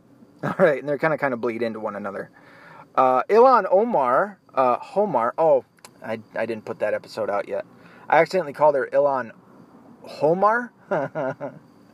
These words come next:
Get it? She fucked her brother. <laughs> And then a married man. Uh, she's just, she's giving up that poontang, uh, to a lot of people, which makes her a hoe. Get it?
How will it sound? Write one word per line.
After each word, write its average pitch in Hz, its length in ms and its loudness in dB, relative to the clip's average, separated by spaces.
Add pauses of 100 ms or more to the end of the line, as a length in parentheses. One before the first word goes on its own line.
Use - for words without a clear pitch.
(420)
Get 123 180 -2
it? - 100 -16 (920)
She - 160 -20
fucked - 320 0
her 131 60 -10
brother. 143 340 -4 (160)
<laughs> 294 1160 -2 (280)
And 175 160 2
then 208 100 2
a 185 40 2
married 185 380 0
man. 147 360 -4 (400)
Uh, 135 800 2
she's 214 480 -8
just, 190 340 -2 (140)
she's - 320 -12
giving 160 240 0
up 139 160 -2
that 123 220 0
poontang, 117 580 -10 (720)
uh, 101 220 -4
to 120 120 -10
a - 20 -4
lot 135 260 0
of 123 60 -10
people, 123 320 -12 (140)
which - 140 -18
makes 117 220 -6
her 135 80 0
a 139 60 -2
hoe. 143 340 -2 (500)
Get 123 140 0
it? 156 140 -2